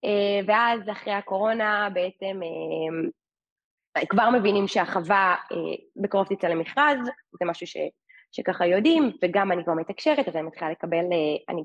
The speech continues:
קיבלתי אז, הייתי פה עובדת, עובדת עם אנשים אחד על אחד, אה, יותר באסטרולוגיה וככה בקואוצ'ינג, ואז אני מתחילה לשלב את התקשור, אה, גם בקליניקה שלי, אה,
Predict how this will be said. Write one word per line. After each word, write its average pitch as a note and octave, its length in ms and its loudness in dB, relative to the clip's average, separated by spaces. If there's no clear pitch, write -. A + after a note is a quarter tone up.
קיבלתי G#3 540 2
אז, D#3+ 140 2
הייתי F#3 300 -2
פה A#3 60 -2
עובדת, F3+ 360 0
עובדת F3+ 240 2
עם E3+ 100 -6
אנשים F3 380 -4
אחד E3+ 240 -2
על D#3 140 2
אחד, F#3 380 2
אה, D3+ 200 0
יותר G3 320 0
באסטרולוגיה F#3 960 0
וככה - 320 -14
בקואוצ'ינג, C#4+ 640 -6
ואז G#3+ 100 4
אני G#3+ 80 2
מתחילה G3+ 240 -2
לשלב F#3 240 -2
את G3 120 -8
התקשור, F#3 600 -4
אה, F3+ 200 2
גם A#3 200 4
בקליניקה F3+ 580 -4
שלי, A3 360 -6
אה, E3+ 760 -4